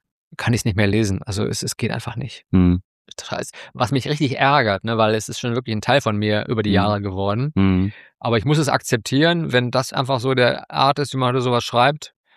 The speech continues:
Speaker 1: Und wenn's noch ein Publikum gibt dafür, na gut, dann sollen sie es eben so machen. Ist nicht mein Ding. Äh, ähm, aber da muss ich auch wirklich sagen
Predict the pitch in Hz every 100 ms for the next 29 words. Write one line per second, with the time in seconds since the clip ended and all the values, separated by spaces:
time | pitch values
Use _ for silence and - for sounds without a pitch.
0 | _ 117 123 131 117 107 139 147 143 131
1 | 135 - 123 127 123 123 120 113 107 117
2 | 104 101 113 110 113 107 101 - 98 -
3 | - - 113 117 110 - - - - -
4 | - - 117 104 104 - _ _ _ _
5 | - 107 101 104 107 - - 110 _ _
6 | _ _ _ _ _ - 143 127 135 -
7 | 127 147 151 170 165 160 135 160 143 151
8 | 147 143 139 135